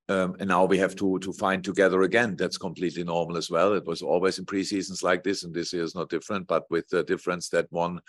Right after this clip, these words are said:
one, um, fixed point is, is gone. That will be interesting. Uh, but the good thing is, um, we don't have to think too far.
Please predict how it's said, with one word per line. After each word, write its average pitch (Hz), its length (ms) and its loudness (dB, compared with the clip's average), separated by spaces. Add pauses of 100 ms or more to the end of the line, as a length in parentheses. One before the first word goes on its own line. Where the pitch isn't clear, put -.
(400)
one, 87 420 -4
um, 80 400 -6 (380)
fixed - 280 -4
point 85 340 -2
is, - 300 -6
is 85 160 -6
gone. 90 320 0 (480)
That 139 140 8
will 120 80 10
be 107 100 6
interesting. 117 600 0 (340)
Uh, 104 140 6
but 104 260 4 (400)
the 110 80 4
good 107 220 4
thing 131 180 4
is, 104 340 0
um, 98 440 -2 (320)
we 107 60 -2
don't 98 160 4
have 95 180 2
to 131 80 0
think 101 320 0
too 95 120 -4
far. 87 440 0